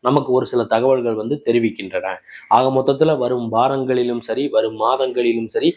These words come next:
வெள்ளி விலையும் அதிகரிக்கக்கூடிய வாய்ப்புகள் நிறையவே இருக்கு. தங்கம் விலையும் அதிகரிக்கக்கூடிய வாய்ப்புகள் அதிகமாக இருப்பதாக நம்பப்படுகிறது.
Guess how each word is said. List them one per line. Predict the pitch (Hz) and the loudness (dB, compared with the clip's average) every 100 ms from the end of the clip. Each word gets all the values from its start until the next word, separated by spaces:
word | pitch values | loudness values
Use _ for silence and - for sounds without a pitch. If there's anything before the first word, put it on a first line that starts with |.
| - - - | -4 -20 2
வெள்ளி | 127 160 180 | 4 6 4
விலையும் | 180 151 143 165 | 4 4 4 0
அதிகரிக்கக்கூடிய | 120 123 131 120 113 113 113 110 | 0 2 2 2 -2 -2 -2 2
வாய்ப்புகள் | 110 120 113 117 | 2 0 -4 -4
நிறையவே | 107 107 107 107 | 0 -2 0 -2
இருக்கு. | 101 - 175 - - _ | -4 0 0 -2 -20 _
தங்கம் | 123 156 175 | 2 4 4
விலையும் | 147 123 123 139 | 4 4 2 0
அதிகரிக்கக்கூடிய | 123 123 123 113 113 113 | 2 2 2 0 0 2
வாய்ப்புகள் | 107 110 120 117 117 117 | 4 2 2 0 -2 -2
அதிகமாக | 113 117 117 113 | 2 2 4 2
இருப்பதாக | 113 110 107 110 131 | 0 0 2 2 0
நம்பப்படுகிறது. | 110 117 117 107 101 101 113 | -2 -2 -2 -2 0 2 4